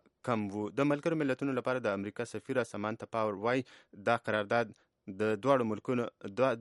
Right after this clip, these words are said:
دواړه ملکونه نه یو ځای کوي. او اخوا د فلسطین استازي په دې خفګان شریک، اه،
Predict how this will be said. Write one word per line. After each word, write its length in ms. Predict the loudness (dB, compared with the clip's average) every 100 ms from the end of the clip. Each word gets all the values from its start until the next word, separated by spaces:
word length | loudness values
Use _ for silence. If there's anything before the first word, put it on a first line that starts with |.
| 2
دواړه 260 | 4 4 2
ملکونه 300 | -2 -2 0
نه 100 | 0 -2
یو 100 | -2 -2
ځای 80 | -2
کوي. 240 | -4 -4 -2
او 160 | 0 0
اخوا 200 | 0 -4
د 100 | -4
فلسطین 400 | -6 -6 -2 -2 -2
استازي 320 | -2 -2 -2 -4
په 40 | -6
دې 60 | -6
خفګان 400 | -8 -2 0 0
شریک، 200 | -4 -8 _
اه، 340 | -12 -8 -8